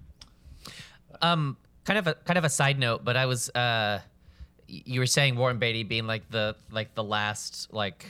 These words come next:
movie star from that era. Um, but I was th-, I was listening to Ed Norton in, on a podcast the other day, and he was talking about, um, like, all of those guys, like, uh, Pacino and,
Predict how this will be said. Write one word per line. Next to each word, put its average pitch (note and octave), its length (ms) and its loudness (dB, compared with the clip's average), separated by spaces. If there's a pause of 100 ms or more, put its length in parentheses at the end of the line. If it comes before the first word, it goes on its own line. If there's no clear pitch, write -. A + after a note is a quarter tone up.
(340)
movie A2+ 320 -2
star G#2 240 -2
from G#2 160 -10
that G2+ 200 -2
era. G#2 380 0 (400)
Um, A2 340 0 (880)
but C3+ 100 2
I C#3 40 6
was D3 140 4
th-, - 160 -8
I C#3 140 2
was C3+ 160 0
listening D3 400 0
to A#2+ 880 -2 (520)
Ed B2+ 180 2
Norton C3 580 -2 (260)
in, A#2+ 260 -6
on A2+ 120 0
a F3 60 0
podcast C3 500 -2
the D3+ 60 -6
other C3+ 100 -4
day, C#3+ 320 0
and A#2+ 100 -6
he A#2 80 -4
was A2 100 -6
talking C3 360 -2
about, A2 500 0
um, G2 440 -2 (760)
like, A2 240 -2
all A2 160 2
of G#2 100 -2
those A2 280 2
guys, G2+ 480 0
like, F#2+ 300 -6
uh, G2 240 -2
Pacino G2+ 680 -4
and, F#2+ 200 -8